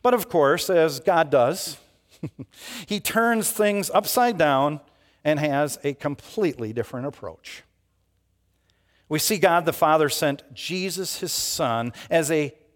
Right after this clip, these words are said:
servant <laughs> to this world in which they created.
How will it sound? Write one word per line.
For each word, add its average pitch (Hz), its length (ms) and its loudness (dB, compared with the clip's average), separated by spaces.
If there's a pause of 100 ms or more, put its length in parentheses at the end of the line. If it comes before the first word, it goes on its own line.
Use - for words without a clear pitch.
(120)
servant - 920 -14 (680)
<laughs> - 800 -20
to 180 80 0
this 147 200 0
world 113 460 -2 (640)
in 156 120 -4
which - 260 -4 (500)
they 160 320 0
created. 151 640 -6